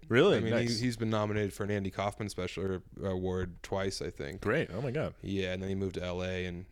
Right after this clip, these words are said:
Speaker 2: pivoted into the produ-, production space.
Speaker 1: Good.
Speaker 2: I keep
Speaker 1: And
Speaker 2: saying pivot.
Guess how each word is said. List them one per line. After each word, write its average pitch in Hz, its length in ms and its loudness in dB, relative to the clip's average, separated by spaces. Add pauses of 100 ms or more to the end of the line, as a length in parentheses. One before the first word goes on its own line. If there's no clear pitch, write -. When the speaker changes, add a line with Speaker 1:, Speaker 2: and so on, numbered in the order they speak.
(240)
Speaker 2:
pivoted 95 380 0
into 90 260 -4
the 87 80 -4
produ-, 85 340 -6
production 90 460 -4
space. - 540 -6
Speaker 1:
Good. 123 140 2
Speaker 2:
I - 20 0
keep 190 140 -2
Speaker 1:
And - 20 -2
Speaker 2:
saying 170 240 0
pivot. 82 380 -8